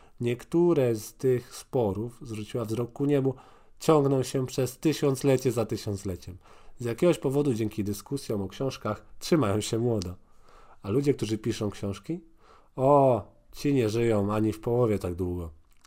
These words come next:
To samo dotyczy malarzy, kompozytorów. Skądś tam wiedzą, że najlepsze dzieła są już za nimi, dlatego stopniowo gasną. Pomyślałem, że powinienem czuć się przygnębiony, ale przecież tak nie było.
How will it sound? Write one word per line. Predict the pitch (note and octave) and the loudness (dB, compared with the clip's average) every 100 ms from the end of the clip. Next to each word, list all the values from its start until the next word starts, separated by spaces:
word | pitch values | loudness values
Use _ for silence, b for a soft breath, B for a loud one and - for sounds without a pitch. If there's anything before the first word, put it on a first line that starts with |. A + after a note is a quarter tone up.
| - | -4
To | C#3+ | -2
samo | - D3 C3+ | 4 4 4
dotyczy | A#2 B2 G#2+ A2+ | 2 -2 -4 -2
malarzy, | G2+ G2 B2 A#2 A2 | 0 0 0 0 -2
kompozytorów. | G#2+ G2 F#2+ F2+ - G#2+ G2+ F#2+ b b | -4 -4 -6 -6 -4 -4 -4 -6 b b
Skądś | b - E3+ F3 | b -2 2 2
tam | - D3 A#2 | 2 -2 0
wiedzą, | C3 D3 D3+ | 2 2 2
że | B2+ | 2
najlepsze | A#2+ A#2+ - A2 | 0 0 -2 -2
dzieła | A#2 A#2 A#2 | 0 0 -2
są | - | -2
już | A2+ A#2 | -2 -2
za | A2 A#2+ | -2 0
nimi, | C3 C3+ F2+ - b b | 2 2 0 -6 b b
dlatego | A#2+ D#3 C#3 C3 | -4 -2 0 0
stopniowo | A2+ G2 G#2+ F#2+ F#2+ | -4 -6 -6 -6 -6
gasną. | G2+ F#2+ - F2 - - b b b b b b b b | -6 -8 -10 -14 -16 -20 b b b b b b b b
Pomyślałem, | C#3 D#3+ - G3+ F#3 C#3+ | 0 0 4 6 8 6
że | C#3 | 2
powinienem | B2+ A#2+ A#2+ A2+ | 0 0 0 0
czuć | - G#2+ | -4 -6
się | A2+ | -6
przygnębiony, | G#2+ A2 A2 A2+ C3 A#2+ F2+ F#2+ | -4 -6 -2 0 2 2 0 -4
ale | A#2 D3+ | -2 -2
przecież | D#3 C#3+ C3+ | -4 -8 -8
tak | - - | -8 -6
nie | B2 | -4
było. | B2 F2+ D#2 | -4 -6 -8